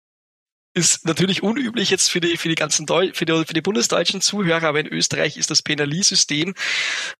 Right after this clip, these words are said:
trotzdem noch sehr ausgeprägt und stark und präsent, wodurch ich wirklich eben mit fünfzehn Jahren schon in Kontakt mit der damaligen Verbindung gekommen bin.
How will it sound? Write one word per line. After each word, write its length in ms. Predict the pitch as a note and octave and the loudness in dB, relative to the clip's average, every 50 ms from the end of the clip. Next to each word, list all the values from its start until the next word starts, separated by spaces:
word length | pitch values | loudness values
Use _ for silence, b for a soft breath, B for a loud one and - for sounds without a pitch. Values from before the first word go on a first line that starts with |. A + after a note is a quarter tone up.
| _ _ _ | _ _ _
trotzdem 400 | - D3+ E3 E3 - - G#3 F#3+ | -2 -2 -2 0 0 0 0 2
noch 160 | F#3 F3 D3+ | 2 0 2
sehr 240 | - - - C#3+ C3 | 2 2 2 2 2
ausgeprägt 640 | - F#2+ F3+ E3 - - G3 - - D#3 E3 D#3 - | 2 2 2 2 2 2 0 -2 -2 -2 -2 -2 -4
und 80 | D#3+ D3 | 0 0
stark 400 | - - - - - E3+ - F3 | 2 0 0 -2 -4 -2 -2 -4
und 100 | D#3+ D3 | -4 -4
präsent, 600 | - D3+ D3 - - E3 F#3+ A3 G#3+ - - C#3 B B B B B B B _ | -4 -2 0 0 0 0 -2 -2 -4 -6 -6 -8 B B B B B B B _
wodurch 340 | D#3+ D3+ - D#3+ E3 F3 | -4 -2 0 0 0 0
ich 140 | F#3+ F#3 D#3+ | 0 -4 -4
wirklich 380 | E3 E3 E3 - - F#3 - - | -4 -4 -4 -4 -4 -4 -4 -4
eben 160 | - F3 F3 | -6 -6 -6
mit 160 | E3 D#3 - | -6 -6 -6
fünfzehn 440 | - E3+ F3 F#3+ - - - E3 D#3 | -6 -6 -6 -6 -6 -6 -6 -6 -4
Jahren 260 | C3+ - - C#3+ D#3 | -4 -6 -6 -4 -4
schon 220 | D3 - D#3+ E3 E3 | -4 -4 -4 -6 -8
in 100 | E3 D3+ | -8 -6
Kontakt 680 | - D3 D3 - - - - - - - - D#3+ - - _ _ _ | -6 -6 -4 -2 -2 -2 -2 -2 -4 -6 -6 -8 -8 -10 _ _ _
mit 320 | - D#3 D3 - - - | -6 -6 -6 -6 -6 -6
der 340 | D3+ C#3 - - _ - - | -6 -6 -6 -10 _ -12 -8
damaligen 760 | - C#3 C3+ D#3 D#3+ D#3 D#3 D#3 D#3+ D#3 D#3+ D#3 D3+ D#3+ D#3+ D#3 | -6 -6 -6 -2 -2 -2 0 -2 -2 -4 -4 -6 -6 -6 -6 -4
Verbindung 400 | - D3+ - F3+ F#3+ G#3+ F#3 C#3+ | -6 -4 -2 -2 0 0 0 0
gekommen 380 | C3+ B2 - C#3 - D3+ C#3+ | -2 -2 -4 -6 -6 -6 -4
bin. 400 | C3+ D#3 F3 A3+ B3 - - _ | -2 -2 0 0 -2 -2 -6 _